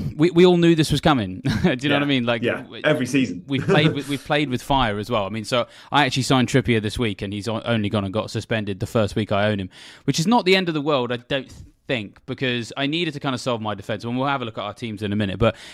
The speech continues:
Speaker 1: if you've got Trippier and you're a bit s-, bit sort of smarting about the fact that he has obviously got, picked up this yellow card,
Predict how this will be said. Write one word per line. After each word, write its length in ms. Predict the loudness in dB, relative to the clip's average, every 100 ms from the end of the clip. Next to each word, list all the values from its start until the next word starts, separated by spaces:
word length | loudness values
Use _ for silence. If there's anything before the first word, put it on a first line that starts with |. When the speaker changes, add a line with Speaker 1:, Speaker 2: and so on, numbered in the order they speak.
| -10 -2
Speaker 1:
if 180 | 0
you've 240 | 2 0 4
got 320 | 4 4 -4 -20 _
Trippier 420 | 0 0 2 0
and 100 | 0
you're 60 | 0
a 40 |
bit 180 | -2 -4
s-, 200 | -6 -10
bit 380 | -8 -4 -4 -4
sort 160 | -10 -8
of 60 |
smarting 580 | -4 0 0 0 -2 -6
about 260 | -2 -2 -4
the 60 |
fact 260 | 0 0 0
that 100 | -4
he 100 | 0
has 140 | -2 -2
obviously 220 | -8 -12
got, 180 | -14 -14
picked 200 | -16 -14
up 100 | -20
this 140 | -12
yellow 180 | -12 -10
card, 280 | -8 -8